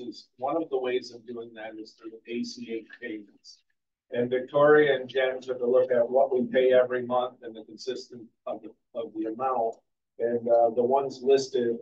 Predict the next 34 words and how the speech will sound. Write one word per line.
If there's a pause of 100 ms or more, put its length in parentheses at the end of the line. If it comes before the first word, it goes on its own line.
are
the
ones
that
we,
uh, (760)
pay
on
a
monthly
basis. (360)
Now,
because
of
our
system,
the
way
that
we
monitor
checks
and
everything, (480)
uh,
this
would
re-,
be
reviewed, (220)
um,
by
Mister
Bono